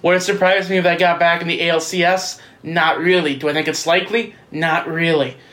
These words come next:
Uh, but yeah, I think the three spot right there, I'm gonna say, is good for them. Uh, they finished second. You know, it wouldn't surprise me either, but I don't think they'll be division champs at this point. I think right now, we talk Boston, Tampa, and the next one we're gonna talk about,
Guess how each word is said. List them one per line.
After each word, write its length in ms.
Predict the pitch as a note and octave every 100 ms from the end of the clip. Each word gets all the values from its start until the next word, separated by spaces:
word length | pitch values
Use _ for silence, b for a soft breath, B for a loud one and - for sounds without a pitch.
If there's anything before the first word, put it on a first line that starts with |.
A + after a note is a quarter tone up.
| B B B -
Uh, 280 | D#3+ D#3+ D#3+
but 100 | F#3+
yeah, 120 | E3+
I 20 |
think 260 | G3+ G3+ E3+
the 100 | E3+
three 280 | - F3+ F#3
spot 300 | - F3 D#3+
right 120 | E3
there, 100 | E3
I'm 60 |
gonna 80 | D3
say, 400 | C#3 F3+ E3+ E3+
is 400 | D#3+ C3+ B2+ - - - -
good 180 | F3+ F3
for 120 | E3+
them. 480 | D#3+ D#3+ D#3 D#3 C3+
Uh, 380 | C#3 C#3+ C#3+ C3+ B B -
they 180 | F#3+ G#3
finished 260 | G#3+ -
second. 460 | A3 G#3+ B3 A#3 - - -
You 100 | G3
know, 80 | F#3
it 20 |
wouldn't 160 | G3 G3
surprise 320 | F#3+ F#3+ F#3
me 80 | G#3
either, 160 | F3+
but 140 | D3 D3
I 20 |
don't 140 | D#3+ E3+
think 140 | D#3
they'll 120 | D#3
be 80 | D#3
division 380 | C#3 D3 C#3+ C#3
champs 260 | D#3 C#3
at 60 | C3
this 120 | B2+
point. 360 | - C#3 C#3+ - B B B B B B -
I 100 | D#3
think 140 | D#3+
right 180 | D#3+ F3+
now, 460 | F3+ F3 E3+ - - _ - - - - - -
we 60 | D3
talk 280 | E3+ A#2+ -
Boston, 500 | D#3+ F3+ - F3 D3
Tampa, 340 | E3+ E3+ F3+
and 180 | E3+ D3+
the 40 |
next 240 | D3+ E3 F3
one 80 | D#3+
we're 100 | D3+
gonna 40 |
talk 200 | D3 C#3+
about, 480 | C#3 C#3+ D3 -